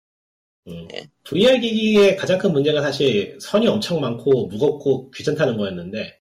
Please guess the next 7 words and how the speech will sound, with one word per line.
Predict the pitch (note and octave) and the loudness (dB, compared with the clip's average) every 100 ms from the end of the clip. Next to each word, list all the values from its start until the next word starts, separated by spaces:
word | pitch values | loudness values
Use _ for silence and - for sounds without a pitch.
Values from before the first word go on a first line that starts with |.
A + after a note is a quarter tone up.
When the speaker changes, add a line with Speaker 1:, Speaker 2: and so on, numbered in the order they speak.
| _ | _
Speaker 1:
일단 | - G#2+ C3+ | -10 -6 -4
저건 | B2 | -4
가격이 | A#2+ A#2+ D3+ D3+ | -4 0 2 2
싸고 | - E3 E3 G3+ - _ _ _ _ _ _ | 0 -2 -2 -4 -6 _ _ _ _ _ _
선이 | - F#3 F3+ | -4 0 0
필요가 | F3 F#3 E3 | 0 0 0
없고 | - - B2+ E3 | -2 -4 -4 -4